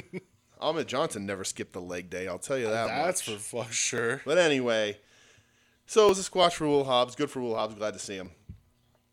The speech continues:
Speaker 1: Last match that I watched was, uh,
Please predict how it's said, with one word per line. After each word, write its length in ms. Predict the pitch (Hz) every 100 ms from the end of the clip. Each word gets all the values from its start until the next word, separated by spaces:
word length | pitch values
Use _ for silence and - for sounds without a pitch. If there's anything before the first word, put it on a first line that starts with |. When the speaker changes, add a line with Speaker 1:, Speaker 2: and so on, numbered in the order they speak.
| -
Speaker 1:
Last 300 | 147 165 160
match 440 | 135 123 120 - - - -
that 100 | 110
I 120 | 110
watched 520 | 98 95 92 - - - - - _ _ _ -
was, 300 | 107 107 101
uh, 420 | 107 104 101 98